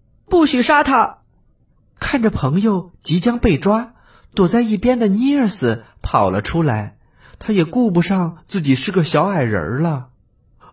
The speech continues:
Speaker 2: “哦，宝贝儿，你回来了！哎呦，你都长这么高了。”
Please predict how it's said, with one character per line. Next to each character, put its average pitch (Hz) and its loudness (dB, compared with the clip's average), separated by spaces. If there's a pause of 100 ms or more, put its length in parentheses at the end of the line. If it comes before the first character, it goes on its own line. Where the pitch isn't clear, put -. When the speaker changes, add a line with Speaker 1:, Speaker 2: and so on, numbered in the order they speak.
(100)
Speaker 2:
“哦， 269 2
宝 160 0
贝 247 2
儿， 214 6
你 208 2
回 185 0
来 226 2
了！ 180 0 (200)
哎 - 0
呦， 185 -2
你 196 0
都 233 2
长 202 0
这 269 2
么 196 2
高 170 4
了。” 143 2